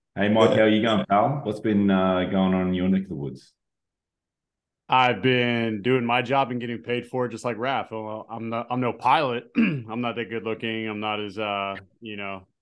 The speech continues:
Speaker 3: I'm not up there on the charts with, uh, what you guys think you are. But I love my
Speaker 1: Nice.
Speaker 3: job, and I'm still pretty amazed that,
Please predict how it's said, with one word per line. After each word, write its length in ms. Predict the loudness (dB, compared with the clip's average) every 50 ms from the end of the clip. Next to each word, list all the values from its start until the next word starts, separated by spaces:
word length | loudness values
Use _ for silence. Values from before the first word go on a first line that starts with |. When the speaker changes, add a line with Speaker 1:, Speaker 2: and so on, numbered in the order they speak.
| _ -14
Speaker 3:
I'm 100 | -10 -6
not 140 | -4 -4 -4
up 120 | -4 -6
there 160 | -6 -8 -6
on 100 | -6 -8
the 80 | -12 -14
charts 420 | -12 -10 -8 -8 -8 -10 -12 -14
with, 240 | -14 -14 -14 -14 _ -12
uh, 160 | -12 -10 -10
what 160 | -10 -10 -12 -12
you 140 | -12 -12
guys 240 | -10 -10 -10 -10 -10
think 180 | -10 -12 -12 -12
you 180 | -12 -12 -10
are. 220 | -10 -10 -10 -10 -12 _ _ _ _ _ _ _ _ _ _ -10
But 320 | -6 -6 -4 -4 -6 -8 -12 _ _ _ _ _ -10
I 60 | -6
love 240 | -2 -2 -2 -2 -2
my 120 | -2 -2 -2
Speaker 1:
Nice. 80 | -2
Speaker 3:
job, 380 | -4 -2 -2 0 0 0 -2 -6 -10
and 260 | -8 -8 -6 -6 -6
I'm 140 | -6 -8 -8
still 180 | -8 -10 -10 -8
pretty 280 | -8 -8 -8 -8 -8
amazed 400 | -8 -6 -6 -6 -6 -6 -8 -8
that, 180 | -8 -10 -10